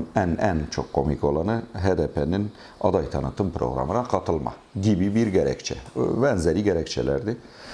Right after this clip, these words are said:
E, işte o zaman sekizinci Ağır Ceza Dairesi bunu Berat'la sonuçlandırdı. Oy birliğiyle savcı zaten bir şey talebinde bulunmadı.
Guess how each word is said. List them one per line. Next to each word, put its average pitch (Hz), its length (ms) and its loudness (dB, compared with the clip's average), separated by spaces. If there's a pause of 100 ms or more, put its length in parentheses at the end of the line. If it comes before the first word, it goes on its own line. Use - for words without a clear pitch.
(320)
E, 107 440 2
işte - 220 0
o 117 80 4
zaman 107 160 2
sekizinci 110 500 2
Ağır 104 340 0
Ceza 104 360 2
Dairesi 90 720 2
bunu 113 460 2
Berat'la 107 500 2
sonuçlandırdı. 110 760 0
Oy 165 300 2
birliğiyle 78 600 2
savcı 107 320 2
zaten 104 360 2
bir 107 140 2
şey 107 300 2
talebinde 101 460 4
bulunmadı. 90 720 0